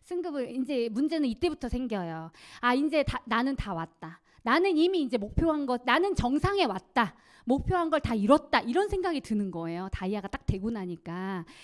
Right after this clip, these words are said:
그래서 "이제 나는 천천히 하고 내 목표는 조금 이제 좀 내두고 파트너들 팀 성장 요런 거에 힘써야지."라는 생각을 했었어요. 그냥 좀 안주하고 있었죠. 한 일 년 정도를,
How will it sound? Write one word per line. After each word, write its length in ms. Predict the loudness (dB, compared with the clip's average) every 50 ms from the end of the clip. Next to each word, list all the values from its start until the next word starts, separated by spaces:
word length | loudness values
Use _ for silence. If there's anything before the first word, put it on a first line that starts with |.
| -16 -8 -4
그래서 340 | -4 -2 0 0 0 0 -2 -6 -12 -10 -6
"이제 240 | -4 -2 2 2 2
나는 240 | 4 4 2 2 2
천천히 540 | 0 0 -2 -2 0 0 0 2 2 2 2
하고 420 | 2 0 0 0 -2 0 2 2 4 4 2 0 -2 -8 -16 -16 -6
내 160 | -2 0 2 2
목표는 480 | 2 0 -2 -2 -4 -2 -2 -2 -2
조금 260 | -4 -6 -6 -4 -4
이제 220 | -2 -2 -2 -4 -4
좀 240 | -4 -6 -6 -4 -2
내두고 680 | -4 -4 -4 -6 -6 -6 -4 -4 -4 -4 -2 2 2 2 2 0 -2 -8 -14 -8
파트너들 720 | -6 -6 -6 -4 -4 -2 -2 -2 -2 -2 -2 -4 -4 -4 -4
팀 260 | -4 -4 -2 -4 -4
성장 420 | -4 -4 -2 -2 0 -2 -2 -2
요런 240 | -2 -2 -2 -2 -2
거에 140 | -2 -2 -2
힘써야지."라는 1000 | -2 -2 -2 -2 -2 -2 -2 -2 -2 -4 -2 -2 -2 0 -2 -2 -4 -6 -6 -8
생각을 440 | -8 -8 -8 -8 -10 -10 -10 -12 -12 -14 -18 _ -10 -10
했었어요. 600 | -10 -10 -12 -14 -16 -16 -12 -12 -12 -10 -12 -14 -18 _ _ _ _ _
그냥 140 | -4 -4 -4
좀 160 | -2 -4 -6
안주하고 580 | -4 -2 0 0 0 -2 -4 -6 -6 -6 -6 -8
있었죠. 420 | -8 -10 -12 -14 -14 _ -18 -18 -18 _ _ -20 -20 -8
한 160 | -4 0 2 2
일 180 | 2 2 2
년 160 | 2 0 0
정도를, 560 | 0 -2 -2 0 0 0 2 2 2 2 0